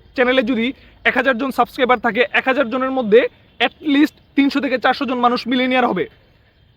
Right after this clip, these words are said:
রেশিও বলে প্রতি এক হাজার, প্রতি একশো জনে মাত্র পাঁচজন লাইফে সাকসেসফুল হয়। So আমি চাই যে আমার চ্যানেলে যেই যতজন মানুষ থাকুক, এর মধ্যে পাঁচ পার্সেন্ট মানুষ আমার মতো মিলেনিয়ার হয়ে যাক। That's why আমি এই কাজগুলো করতেছি। আপনাদেরকে আমি আমার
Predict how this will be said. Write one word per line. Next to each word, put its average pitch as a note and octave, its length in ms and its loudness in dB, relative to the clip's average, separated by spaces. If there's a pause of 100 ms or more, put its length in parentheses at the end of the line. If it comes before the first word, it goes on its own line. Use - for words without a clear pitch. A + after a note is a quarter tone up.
(360)
রেশিও C4 360 2
বলে B3 240 4
প্রতি B3 380 -2
এক B3 120 0
হাজার, B3 200 -2 (240)
প্রতি A#3+ 240 -6
একশো A#3+ 240 -2
জনে A#3+ 200 -2
মাত্র A#3+ 300 0
পাঁচজন B3 400 0
লাইফে A#3+ 260 2
সাকসেসফুল B3+ 540 -4
হয়। G#3+ 140 4
So A#3 280 0 (300)
আমি A#3 180 0
চাই B3+ 200 2
যে A#3+ 80 0
আমার A#3 260 0 (300)
চ্যানেলে B3 340 2
যেই A#3 300 2 (440)
যতজন B3 360 0
মানুষ C4+ 280 0
থাকুক, A#3+ 360 -2
এর A#3+ 120 2
মধ্যে A#3+ 260 4 (140)
পাঁচ - 160 2
পার্সেন্ট C4+ 360 -2
মানুষ B3 360 2
আমার A#3+ 220 0
মতো B3 220 0
মিলেনিয়ার B3+ 420 0
হয়ে A#3 140 4
যাক। F3 180 0 (460)
That's A3 260 0
why C#4+ 160 4
আমি A#3+ 260 0
এই A#3+ 120 2
কাজগুলো B3 360 -2
করতেছি। B3 500 -6 (460)
আপনাদেরকে B3+ 480 0
আমি A3+ 180 0
আমার A#3+ 180 2